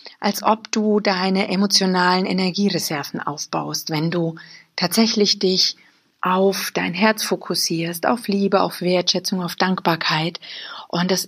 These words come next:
immer und immer wieder stärkst. Also du baust quasi deinen Akku auf, also du lädst dich auf. Und das ist natürlich super, weil tatsächlich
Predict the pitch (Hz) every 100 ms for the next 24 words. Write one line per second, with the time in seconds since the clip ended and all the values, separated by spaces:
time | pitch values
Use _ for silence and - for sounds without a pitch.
0 | - 220 220 220 214 - 170 - 196 185
1 | 190 180 170 170 170 - - 156 151 -
2 | - - 156 185 180 180 220 214 - -
3 | 185 202 185 202 196 - - - - -
4 | 180 196 - - - - - 120 - -
5 | 160 165 175 185 208 214 - - 202 -
6 | 196 175 143 - - - - - 180 190
7 | 214 214 208 220 208 190 - 311 - 170
8 | 160 170 175 175 196 - 254 - 240 233